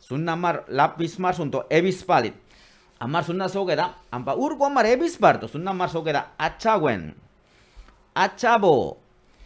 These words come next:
atxapa, Achabaque, sadegudo... Amar sunna me-, mesa ebis palit... Cual ibu ebis pie... Wopi... Amar ebis modon.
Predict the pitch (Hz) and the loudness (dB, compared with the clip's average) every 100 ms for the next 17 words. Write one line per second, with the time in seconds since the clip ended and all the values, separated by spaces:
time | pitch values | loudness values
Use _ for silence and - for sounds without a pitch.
0 | - _ _ - 202 208 - 214 196 214 | -20 _ _ -2 -2 -2 0 2 2 2
1 | 226 196 127 101 101 - _ _ _ - | 6 8 6 2 -4 -18 _ _ _ -6
2 | 165 196 202 - 233 214 233 226 - 165 | 0 0 -2 -2 0 4 4 2 -2 0
3 | 123 185 - - - 277 320 349 330 185 | 0 -2 -12 -14 -2 2 4 4 4 2
4 | 120 139 247 - _ - _ 143 165 190 | 0 -2 -4 -12 _ -20 _ -4 0 0
5 | 185 196 202 160 151 - - - 135 202 | 0 0 0 0 -4 -12 -20 -8 -4 -2
6 | 214 190 208 226 - 226 180 131 - - | 0 2 2 -2 -2 0 0 0 -6 -20
7 | _ - _ _ _ _ 185 240 247 330 | _ -20 _ _ _ _ 2 4 6 4
8 | 349 330 202 220 240 240 - - 87 58 | 4 6 8 8 6 4 -2 -10 -10 -10
9 | 101 120 240 311 330 - - 190 143 - | -8 0 4 4 4 0 -4 -2 -2 -6
10 | _ 180 220 220 170 180 196 - 113 87 | _ 2 4 4 6 6 4 0 -4 -6
11 | 82 | -12